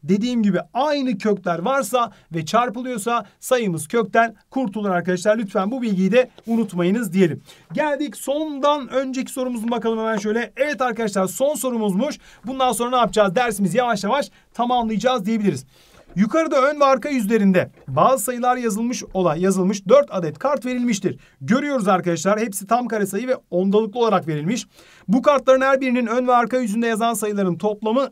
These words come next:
ikidir demiş. Yani önde ve arkada yazan sayıların toplamı iki. Bu kartlardan üçü seçilip arka yüzünde yazan sayılar toplandığında bir doğal sayı elde edildiğine göre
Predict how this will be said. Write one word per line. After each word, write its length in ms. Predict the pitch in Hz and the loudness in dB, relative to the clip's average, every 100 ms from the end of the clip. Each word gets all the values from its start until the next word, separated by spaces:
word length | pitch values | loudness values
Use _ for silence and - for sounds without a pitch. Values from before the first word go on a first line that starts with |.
| _ | _
ikidir 500 | 254 202 294 269 233 | -8 -6 -4 -2 0
demiş. 280 | 202 160 - | 0 0 0
Yani 200 | 185 160 - | 0 0 -2
önde 460 | 233 254 240 285 | 0 0 -2 0
ve 40 | 262 | 2
arkada 340 | 226 220 214 | 2 2 0
yazan 240 | 202 180 | 0 0
sayıların 320 | 180 175 170 185 | -2 -2 -4 -2
toplamı 300 | 220 226 247 | -4 -4 -4
iki. 200 | - - - - - _ | -6 -10 -18 -20 -20 _
Bu 140 | 185 262 | 0 2
kartlardan 680 | 269 240 233 226 214 196 - | 2 4 4 4 4 2 -2
üçü 280 | 254 - 247 | -8 -6 -4
seçilip 420 | 233 - 220 190 - | -4 -2 -2 -2 0
arka 300 | 196 202 269 | 0 0 0
yüzünde 420 | 262 196 202 180 | -2 0 2 4
yazan 380 | 156 170 220 240 | 4 4 2 0
sayılar 420 | 220 202 170 156 | -2 0 0 0
toplandığında 800 | 180 175 180 175 175 175 170 127 - - _ | -2 0 2 2 4 4 4 2 -6 -20 _
bir 260 | 147 254 269 | -2 -2 2
doğal 240 | 220 185 | 4 4
sayı 260 | 170 170 156 | 4 0 0
elde 220 | 185 196 | 0 0
edildiğine 400 | 214 220 226 240 | -2 -2 -2 -2
göre 260 | 240 240 | 0 -2